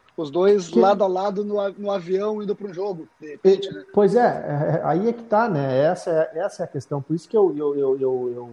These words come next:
Speaker 2: concordo com a decisão do, do Marcelo Medeiros.
Speaker 1: Sim.
Speaker 2: Ah, e, e, e até a debandada que teve, tu falou, né, nos nomes importantes da gestão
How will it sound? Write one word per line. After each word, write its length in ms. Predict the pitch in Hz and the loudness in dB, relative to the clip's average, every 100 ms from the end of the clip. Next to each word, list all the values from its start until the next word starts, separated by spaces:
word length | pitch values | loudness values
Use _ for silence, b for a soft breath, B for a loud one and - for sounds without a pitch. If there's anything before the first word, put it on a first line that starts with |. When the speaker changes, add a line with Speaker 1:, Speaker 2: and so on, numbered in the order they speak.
| 110 | -18
Speaker 2:
concordo 400 | - 131 135 139 | -20 -6 -2 -2
com 100 | 135 | -4
a 40 | 123 | -6
decisão 480 | 120 - 107 123 117 | -6 -8 -10 -10 -10
do, 100 | 104 - | -16 -18
do 140 | 113 | -14
Marcelo 380 | 117 117 - 120 | -12 -8 -2 -2
Medeiros. 520 | 113 107 113 110 - _ b b b b | -4 -4 -2 -2 -4 _ b b b b
Speaker 1:
Sim. 120 | - 117 | -2 2
Speaker 2:
Ah, 400 | 113 107 107 - | 4 4 2 2
e, 160 | 131 131 | 0 4
e, 240 | 135 139 | 2 6
e 60 | 143 | 4
até 240 | 147 - | 6 4
a 40 | 185 | 4
debandada 840 | 170 165 160 156 135 143 202 196 | 4 4 4 2 2 2 0 -2
que 140 | - | -8
teve, 460 | 123 135 165 139 139 | -8 -4 -4 -4 -6
tu 120 | - | -8
falou, 360 | - 123 135 147 | -12 -6 -4 -4
né, 180 | 127 131 | -8 -12
nos 220 | 123 107 | -14 -14
nomes 260 | 127 143 | -14 -12
importantes 640 | 139 - 131 - 135 190 - | -10 -2 -2 0 -2 -2 -4
da 140 | 127 | -4
gestão 540 | 113 117 - 127 147 | -4 -10 0 4 4